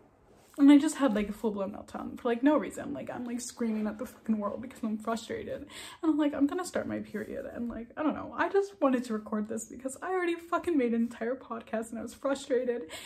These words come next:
And this is reality, okay? This is real life. Like, people have fucking mental breakdowns in real life, and this is what's happening. So I thought I would document it and be, like, honest and, like, vulnerable.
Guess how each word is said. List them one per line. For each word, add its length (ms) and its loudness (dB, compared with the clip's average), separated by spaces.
And 100 0
this 140 -6
is 100 -10
reality, 520 2
okay? 320 -2
This 180 -10
is 140 -14
real 260 8
life. 460 -4
Like, 400 -2
people 300 2
have 240 0
fucking 260 6
mental 340 4
breakdowns 540 -4
in 160 -2
real 180 0
life, 280 -4
and 120 -4
this 160 -2
is 140 -8
what's 140 2
happening. 420 -4
So 160 -4
I 120 0
thought 180 -2
I 40 4
would 140 2
document 460 0
it 80 -4
and 180 -8
be, 160 -8
like, 260 -4
honest 380 -6
and, 160 -10
like, 160 -6
vulnerable. 500 -4